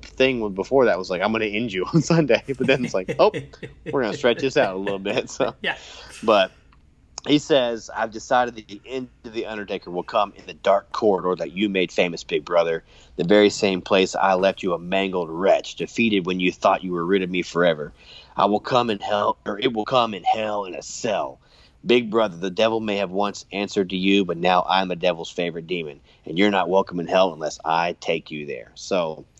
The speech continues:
Speaker 1: again, coming from two other people, that line would have been hokey as, and cheesy as heck, but that was really, it really plays into their history. It's cool. This is the, you know, the debut of Kane in ninety-seven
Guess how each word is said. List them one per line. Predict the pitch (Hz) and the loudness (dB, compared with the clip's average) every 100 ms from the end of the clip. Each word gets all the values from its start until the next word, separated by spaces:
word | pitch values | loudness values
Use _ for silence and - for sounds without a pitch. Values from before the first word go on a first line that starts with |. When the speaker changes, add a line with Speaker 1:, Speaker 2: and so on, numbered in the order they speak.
| - _ | -20 _
Speaker 1:
again, | - 147 107 - - | 0 2 0 -4 -4
coming | 123 139 | -2 -2
from | 127 104 | -4 -10
two | - 131 | -2 0
other | 120 117 | 0 -2
people, | - 123 143 131 | -2 -2 0 -2
that | 98 104 | 0 0
line | 98 95 101 104 | 2 0 0 -2
would | 92 | -4
have | 87 | -4
been | 87 | -6
hokey | 80 98 - 107 107 - - | -6 -8 -4 -2 -2 -4 -12
as, | 82 82 82 - _ _ - | -10 -8 -10 -16 _ _ -8
and | 82 76 | -6 -2
cheesy | - 113 110 101 | 4 6 6 4
as | 87 | 4
heck, | 90 - - | 2 0 0
but | 92 90 - - - | 4 4 0 -20 0
that | 110 110 | 4 4
was | 104 | 4
really, | 107 117 110 | 0 0 0
it | 104 | -2
really | 104 113 | -2 -2
plays | 104 - 98 90 | -2 -2 -4 -4
into | 95 90 | -8 -6
their | 87 | -2
history. | 107 104 113 104 101 - - - - | -2 -2 0 0 -2 -8 -20 -12 -6
It's | 73 | -6
cool. | - - 120 107 | 0 6 8 6
This | 98 - | 4 0
is | 87 - | -4 -4
the, | 82 | -6
you | 90 87 | -2 -2
know, | |
the | 82 | -2
debut | 82 98 101 95 98 | 2 6 6 4 0
of | 85 | 0
Kane | - 101 98 | -2 0 0
in | 87 | -2
ninety-seven | 85 82 - - 107 101 98 | -4 -6 -6 2 2 2 -6